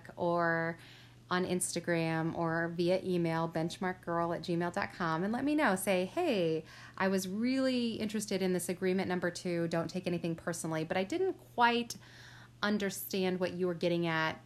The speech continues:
um, as far as implementing this as an adult." So if if you are questioning kind of how I'm presenting it, please let me know. I would love to clarify further.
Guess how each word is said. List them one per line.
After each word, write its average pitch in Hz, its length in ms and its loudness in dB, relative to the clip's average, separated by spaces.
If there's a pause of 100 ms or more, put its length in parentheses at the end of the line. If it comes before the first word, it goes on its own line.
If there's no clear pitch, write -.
(120)
um, 170 380 -6
as 170 160 -4
far 170 220 0
as 165 100 -2
implementing 170 560 -2
this 160 160 -4
as 170 140 -4
an 160 80 -2
adult." 156 420 -4
So 170 340 0
if 180 140 -2 (1400)
if 247 140 2
you 247 100 4
are 220 120 6
questioning 185 600 -2
kind 175 220 -4
of 165 60 -6
how 170 160 2
I'm 170 120 0
presenting 165 460 -2
it, 143 240 -4 (100)
please 262 320 -2
let 190 140 2
me 180 100 0
know. 156 140 0
I 156 140 0
would 170 140 -4
love 196 180 0
to 202 100 -6
clarify 160 460 -2
further. - 540 -4